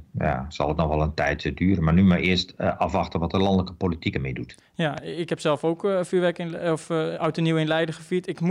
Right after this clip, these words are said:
Speaker 2: eigenlijk wel zeggen, ik genoot van het vuurwerk. Het was, eh, hè, het was eigenlijk een feestelijk begin van het nieuwe jaar. Eh,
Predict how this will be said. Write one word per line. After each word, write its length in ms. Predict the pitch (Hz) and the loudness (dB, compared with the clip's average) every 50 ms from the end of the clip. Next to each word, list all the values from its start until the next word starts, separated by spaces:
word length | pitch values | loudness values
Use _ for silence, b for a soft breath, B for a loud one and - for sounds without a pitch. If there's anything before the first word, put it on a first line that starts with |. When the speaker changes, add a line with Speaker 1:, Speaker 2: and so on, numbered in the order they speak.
| 202 208 | 0 2
Speaker 2:
eigenlijk 200 | 233 220 185 156 | 2 0 0 0
wel 80 | 170 160 | 0 0
zeggen, 220 | 147 151 - 160 | 0 -2 -2 -4
ik 60 | 160 | -6
genoot 340 | - - 175 175 208 220 214 | -6 -2 0 2 2 2 2
van 160 | - 165 147 | 0 -2 -2
het 120 | 139 131 - | -2 -4 -4
vuurwerk. 360 | - - 151 151 170 190 208 | -2 0 2 2 2 2 0
Het 120 | 202 165 - | -2 -2 -2
was, 200 | 165 147 - - B B B B B | -2 -2 -2 -6 B B B B B
eh, 120 | B 143 | B -4
hè, 280 | 139 135 131 131 135 160 | -2 -2 -2 -2 -2 -2
het 120 | 185 175 | -2 -2
was 120 | 160 151 143 | -4 -6 -8
eigenlijk 380 | 143 - - 170 156 156 143 | -6 -6 -4 -4 -4 -4 -4
een 60 | 151 135 | -6 -4
feestelijk 420 | - - 170 160 - 156 143 131 | 0 2 2 2 0 -2 -6 -6
begin 220 | 156 - 151 139 | -4 -2 -2 -2
van 100 | 123 139 | 0 -2
het 80 | 143 131 | -2 0
nieuwe 220 | 147 165 165 165 | 0 0 2 2
jaar. 360 | 170 185 185 196 196 202 202 190 | 2 2 0 0 0 -2 -4 -4
Eh, 160 | - 160 | -4 -4